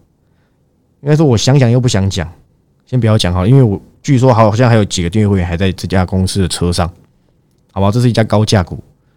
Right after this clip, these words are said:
等创新高再跟你讲。不过我上礼拜已经发退出追踪的报告了，为什么？因为我觉得他感觉就在这边整理小强小弱，小强小弱，我怕有一些人资金不够大，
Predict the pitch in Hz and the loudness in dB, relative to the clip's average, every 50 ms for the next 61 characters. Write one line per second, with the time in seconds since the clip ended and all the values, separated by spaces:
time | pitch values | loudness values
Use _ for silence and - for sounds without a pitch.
0 | _ _ - 110 110 - 175 160 135 147 143 143 143 143 127 131 127 123 110 - | _ _ -4 -2 2 4 4 4 4 4 4 4 4 2 2 0 0 0 0 0
1 | 92 87 92 139 170 151 120 110 156 127 131 127 107 104 120 117 113 - - 113 | -2 0 2 2 4 4 4 4 4 4 4 4 2 2 2 2 2 2 2 2
2 | 117 117 - - - - _ _ _ - - 175 147 123 101 131 127 120 131 123 | 2 2 -2 -6 -18 -20 _ _ _ 0 4 4 4 4 4 4 2 4 4 4
3 | 117 117 117 101 98 92 110 101 90 85 98 87 80 78 - 117 101 95 82 76 | 4 2 2 0 0 2 0 0 0 0 -2 -4 -2 -2 -2 -2 -2 -2 -4 -6
4 | - - _ _ _ _ _ - 190 196 160 127 110 139 143 139 151 151 151 104 | -8 -14 _ _ _ _ _ 0 2 4 4 4 6 4 6 6 4 4 2 0
5 | 98 92 110 107 131 139 135 127 131 127 127 127 117 - 101 104 107 104 95 90 | 0 0 0 2 2 2 2 2 2 2 2 0 2 2 0 2 2 0 0 -2
6 | 87 - - _ - - _ _ _ _ - - 123 107 101 98 - 107 107 135 | -4 -8 -12 _ -20 -20 _ _ _ _ -4 0 0 0 0 0 0 2 2 2
7 | 135 - 135 101 98 117 113 - 101 95 95 98 104 95 87 117 90 90 87 - | 2 2 2 2 2 0 0 0 -2 -2 -2 -2 -2 -4 -4 -4 -4 -6 -8 -10
8 | - _ _ _ _ _ _ _ _ _ _ - - 113 160 170 160 131 127 127 | -16 _ _ _ _ _ _ _ _ _ _ -10 -4 0 2 4 4 4 4 4
9 | 143 143 131 123 - - 131 123 127 104 107 101 120 113 107 120 110 98 - | 4 4 2 2 0 0 -2 0 0 0 0 0 0 2 2 2 0 0 -2